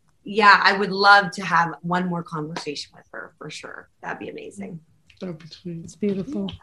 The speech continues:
Speaker 1: Yeah.
Speaker 2: That is very beautiful.
Speaker 3: So if you weren't doing music, what would you be doing?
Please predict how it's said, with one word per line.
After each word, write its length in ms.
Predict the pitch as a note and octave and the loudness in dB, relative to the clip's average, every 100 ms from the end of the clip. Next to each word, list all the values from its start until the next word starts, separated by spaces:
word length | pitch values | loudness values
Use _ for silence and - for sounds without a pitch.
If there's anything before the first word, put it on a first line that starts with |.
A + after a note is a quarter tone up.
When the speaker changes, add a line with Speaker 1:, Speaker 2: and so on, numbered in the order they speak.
| - | -10
Speaker 1:
Yeah. 80 | A3 A3 G#3 G3 - - G3+ | -10 -10 -16 -10 -10 -8 -6
Speaker 2:
That 140 | F3+ | -4
is 140 | F3+ F3 | -6 -8
very 220 | F3+ E3+ | -10 -10
beautiful. 340 | F3 F3 F#3 E3+ _ _ _ | -12 -14 -16 -20 _ _ _
Speaker 3:
So 240 | - C4+ | -2 2
if 140 | C#4+ - | 2 6
you 60 | D#4 | 6
weren't 180 | E4 | 8
doing 200 | E4+ D#4+ | 8 8
music, 420 | D4+ C4+ - E3 - - - | 10 8 4 -8 -14 -20 -4
what 180 | G#3+ A#3+ | 4 6
would 160 | B3+ A3 | 8 8
you 100 | A#3+ | 8
be 100 | G3+ | 6
doing? 300 | F#3 E3+ - | 4 2 -2